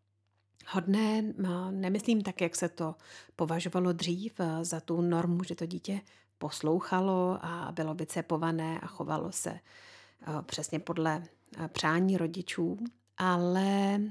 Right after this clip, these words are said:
ve smyslu hodné, jakožto třeba vyrovnané,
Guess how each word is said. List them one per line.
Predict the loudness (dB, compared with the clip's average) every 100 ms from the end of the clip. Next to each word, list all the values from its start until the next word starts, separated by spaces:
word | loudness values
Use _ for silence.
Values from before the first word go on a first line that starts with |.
| -6 -4
ve | -2 0
smyslu | 2 0 0 0 2 2 0
hodné, | 0 2 4 4 4 4 2
jakožto | 0 -4 -6 -6
třeba | -4 -4 -4 -8 -8 -8 0
vyrovnané, | 2 2 2 2 4 2 0 -6